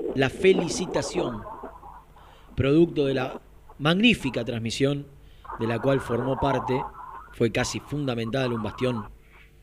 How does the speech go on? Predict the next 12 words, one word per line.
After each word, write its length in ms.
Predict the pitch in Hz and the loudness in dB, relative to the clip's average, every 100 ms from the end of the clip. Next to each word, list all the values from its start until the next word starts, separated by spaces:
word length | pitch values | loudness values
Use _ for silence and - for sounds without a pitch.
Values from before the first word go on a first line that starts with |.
| - - | -12 -2
invalorable 840 | 151 135 127 127 147 123 117 123 - - - - - - | 0 4 4 6 4 2 0 -4 -12 -20 -20 -20 -20 -8
para 160 | 104 110 | -4 -2
el 40 | |
señor 260 | 104 120 117 | -2 -2 -2
Julián 340 | - 107 117 | 0 0 0
Brico, 300 | 117 143 120 | 0 0 0
que 60 | 101 | -4
estaba 300 | 101 110 104 | -2 -2 -2
ahí 380 | 107 107 107 - - - - - - | -2 -4 -4 -8 -20 -20 -20 -20 -18
relatando 400 | - 104 101 117 | -10 -6 -4 -2
el 80 | 113 | -2
partido. 520 | 104 107 127 117 127 | -4 -2 2 2 2